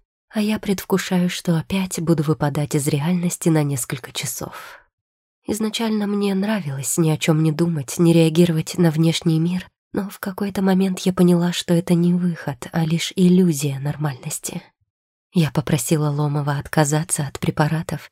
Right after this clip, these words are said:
и жизнь заиграла новыми красками. Затем у меня появилась Герда, а заказы увлекли.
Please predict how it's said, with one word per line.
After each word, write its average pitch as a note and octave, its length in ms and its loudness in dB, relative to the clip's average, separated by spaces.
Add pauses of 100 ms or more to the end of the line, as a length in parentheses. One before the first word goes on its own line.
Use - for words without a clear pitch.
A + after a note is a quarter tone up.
(160)
и F3+ 140 4
жизнь F3 460 0
заиграла E3+ 640 2
новыми E3 360 2
красками. C#3 760 -4
Затем D3+ 500 -2
у F3 40 2
меня D#3 240 0
появилась D3+ 520 0
Герда, D#3 560 -2 (300)
а E3 160 2
заказы D3+ 480 2
увлекли. D#3+ 680 -2